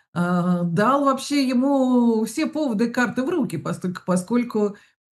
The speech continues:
Казахстан теперь, а, объявил себя наследницей Золотой Орды. Ну вот. Ну вот. Чем не повод? Половцы, печенеги, Золотая Орда.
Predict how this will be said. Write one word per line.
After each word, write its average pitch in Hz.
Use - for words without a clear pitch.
Казахстан 196
теперь, 180
а, 170
объявил 185
себя 180
наследницей 170
Золотой 175
Орды. 302
Ну 190
вот. -
Ну 220
вот. 156
Чем 320
не 294
повод? 240
Половцы, 320
печенеги, 202
Золотая 170
Орда. 143